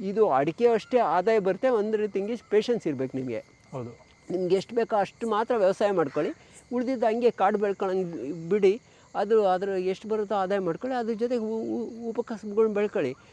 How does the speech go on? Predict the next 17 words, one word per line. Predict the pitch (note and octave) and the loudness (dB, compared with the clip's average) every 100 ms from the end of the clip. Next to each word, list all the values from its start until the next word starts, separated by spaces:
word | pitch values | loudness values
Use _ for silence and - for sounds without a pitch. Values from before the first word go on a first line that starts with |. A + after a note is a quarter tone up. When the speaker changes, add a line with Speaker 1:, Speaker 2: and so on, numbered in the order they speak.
| - | -8
Speaker 1:
ನಿಮ್ಗೆ | G3+ G#3 F#3 | -4 0 2
ಎಷ್ಟು | G#3+ - | 2 0
ನೀರು | B3 A#3+ | -2 -2
ಸಿಗುತ್ತೋ | B3+ A3+ A#3 | -2 0 2
ಅದಕ್ಕೆ | G3+ G3 G3+ | 0 0 -2
ತರಕಾರಿ | F3+ F3+ G#3 G3 | -2 -2 0 0
ಬೆಳ್ಕೊಳ್ಳೋದು, | E3+ D#3 D3+ D3+ E3 | 0 0 0 0 2
ಅಲ್ಲಿ | D#3+ E3+ F#3+ F#3 | 2 2 0 0
ಬೇರೆ | D#3+ G3+ | 0 0
ಬೇರೆ | F3+ F#3 F3 C3 - _ - - | 0 2 0 -2 -10 _ -8 -2
ಹಣ್ಣಿನ | G3 G#3+ | 0 0
ಗಿಡಗಳ್ನ | F#3+ E3+ F3 E3+ | 0 -2 -2 -2
ಬೆಳ್ಕೊಳ್ಳೋದು, | D#3+ E3 D#3 D3+ E3+ F3 - - - | -2 -2 -2 -2 -4 -6 -10 -20 -4
ನಿಮಗೆ | F3 F3 | -2 0
ಪಪಾಯ | E3 F3 F3 G3 F#3 | 0 0 0 0 2
ಗಿಡ | F3+ | 2
ಬೆಳ್ಕೊಳ್ಳೋದು, | F3 E3+ D#3 D#3+ D#3+ D3+ D#3+ D#3 | 0 -2 -2 -2 0 0 0 -2